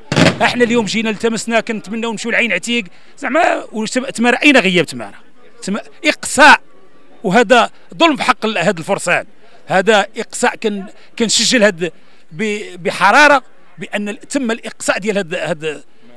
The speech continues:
ما عرفناش السبب، ل-، ما بغينا غير شي مستشار أو المسؤول يخرج لنا بشي إعلام يقول لنا شنو الأسباب ل-، ديال هاد المهرجان. حتى كيوجهوا لنا كيقولوا لنا تحدد واحد الميزانية وفي الآخر ما كيتنظمش هاد الشيء، ما عرفناش الأسباب. اليوم هاد التراث حنا ما غاديش نتخلاو فيه ونسمحوا فيه،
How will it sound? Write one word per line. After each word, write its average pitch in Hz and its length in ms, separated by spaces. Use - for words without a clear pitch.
ما 226 80
عرفناش 262 320
السبب، 262 440
ل-، 254 80
ما 240 100
بغينا 254 380
غير 277 240
شي 247 160
مستشار 254 640
أو 269 100
المسؤول 247 680
يخرج 262 380
لنا 269 100
بشي 233 640
إعلام 320 200
يقول 269 160
لنا 269 100
شنو 277 160
الأسباب 240 360
ل-، 208 120
ديال 190 200
هاد 165 140
المهرجان. 131 440
حتى - 200
كيوجهوا 269 500
لنا 262 180
كيقولوا 247 360
لنا 240 200
تحدد 269 320
واحد 247 120
الميزانية 247 400
وفي 240 100
الآخر 240 240
ما 226 80
كيتنظمش 208 600
هاد 147 80
الشيء، - 180
ما 214 80
عرفناش 240 240
الأسباب. - 400
اليوم 262 300
هاد 240 80
التراث 262 360
حنا 240 120
ما 233 80
غاديش 233 240
نتخلاو 220 380
فيه 233 120
ونسمحوا 190 380
فيه، 127 160